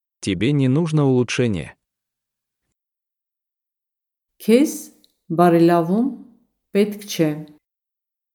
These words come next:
Speaker 1: Я могу дать точное описание своей прически.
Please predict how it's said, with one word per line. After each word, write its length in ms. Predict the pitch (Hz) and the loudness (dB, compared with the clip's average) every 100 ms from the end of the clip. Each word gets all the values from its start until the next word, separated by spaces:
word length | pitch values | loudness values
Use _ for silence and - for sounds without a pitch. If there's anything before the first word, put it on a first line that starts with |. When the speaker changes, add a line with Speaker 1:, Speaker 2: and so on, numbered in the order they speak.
| _ _ _ _ _ _ _ _ _ _ _ _ _ _ _ _ _ _ - | _ _ _ _ _ _ _ _ _ _ _ _ _ _ _ _ _ _ -10
Speaker 1:
Я 240 | 76 82 | -4 -2
могу 260 | 92 135 156 | -2 -2 0
дать 260 | 139 127 - | 0 -2 -2
точное 540 | 127 131 - 107 95 | -2 0 -2 -4 -4
описание 540 | 85 90 104 101 95 | -4 -4 -2 -2 -2
своей 380 | 92 95 92 92 | -2 -2 -2 -2
прически. 640 | - 101 - 101 - - | -4 -6 -4 -4 -6 -12